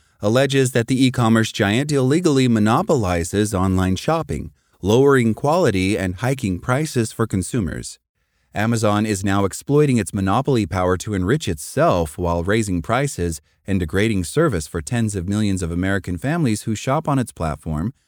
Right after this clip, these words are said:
and the hundreds of thousands of businesses that rely on Amazon to reach them, F T C Chair Lina Khan said in a statement released today.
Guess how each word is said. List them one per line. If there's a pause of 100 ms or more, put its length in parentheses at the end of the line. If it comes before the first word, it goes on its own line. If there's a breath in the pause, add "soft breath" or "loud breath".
(180)
and
the
hundreds
of
thousands
of
businesses
that
rely
on
Amazon
to
reach
them, (360)
F
T
C
Chair
Lina
Khan
said
in
a
statement
released
today.